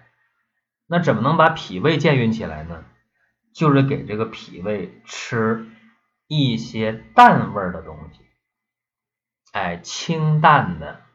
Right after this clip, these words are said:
甘淡的，这样的东西，往往人就容易瘦下来。那这些东西去哪儿找啊？啊，在春节的餐桌上，我吃什么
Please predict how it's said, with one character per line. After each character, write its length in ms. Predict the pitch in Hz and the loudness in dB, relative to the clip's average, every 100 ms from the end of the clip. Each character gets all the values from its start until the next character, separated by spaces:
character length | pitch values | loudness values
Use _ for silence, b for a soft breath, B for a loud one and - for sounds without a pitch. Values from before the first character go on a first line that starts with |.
| _ _ _ | _ _ _
甘 360 | 156 151 151 151 | 4 6 4 2
淡 360 | 160 123 90 | 2 0 -4
的， 200 | - - _ _ _ _ _ _ _ _ | -12 -20 _ _ _ _ _ _ _ _
这 120 | - 247 | 2 4
样 160 | 170 | 4
的 60 | 90 | 0
东 240 | 87 85 | -6 -12
西， 180 | 80 80 _ b b b | -16 -20 _ b b b
往 340 | 113 110 143 151 | 6 8 8 6
往 260 | 98 90 | 4 0
人 340 | 90 85 95 113 | -8 -6 -6 -6
就 220 | 127 107 | -6 -6
容 420 | - 90 78 87 | -8 -10 -8 -6
易 160 | 165 143 | -6 -6
瘦 180 | - | -8
下 60 | 87 | -12
来。 380 | - - - _ _ _ _ _ _ _ _ _ _ _ _ _ | -14 -20 -20 _ _ _ _ _ _ _ _ _ _ _ _ _
那 220 | 240 269 | 8 10
这 180 | 240 269 | 10 8
些 180 | 208 214 | 8 8
东 220 | 240 226 | 8 8
西 80 | 214 | 6
去 220 | - 240 | 6 4
哪 80 | 165 | 4
儿 120 | 220 | 4
找 120 | 196 | 2
啊？ 640 | 104 - 95 127 156 175 - _ _ _ _ _ - | 0 0 4 4 4 0 -10 _ _ _ _ _ -2
啊， 140 | 139 | 0
在 140 | 143 196 | 4 4
春 260 | - 240 | 6 6
节 140 | 190 180 | 6 6
的 80 | |
餐 240 | 185 208 196 | 6 4 6
桌 220 | 196 190 | 6 10
上， 260 | 180 - B B B - | 8 8 B B B 2
我 160 | 143 | 4
吃 420 | 143 - 294 302 | 4 0 4 6
什 220 | 285 135 185 | 6 4 6
么 400 | 247 214 180 | 6 6 4